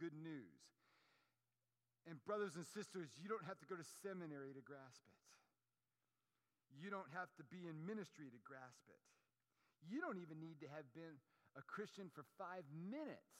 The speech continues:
before you share this good news to com-, someone else.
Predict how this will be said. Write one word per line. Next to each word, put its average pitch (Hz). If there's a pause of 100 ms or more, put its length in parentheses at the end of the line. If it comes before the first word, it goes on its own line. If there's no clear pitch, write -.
(880)
before 160
you 151 (300)
share 165
this 131
good 143
news 135
to -
com-, 123
someone 120
else. -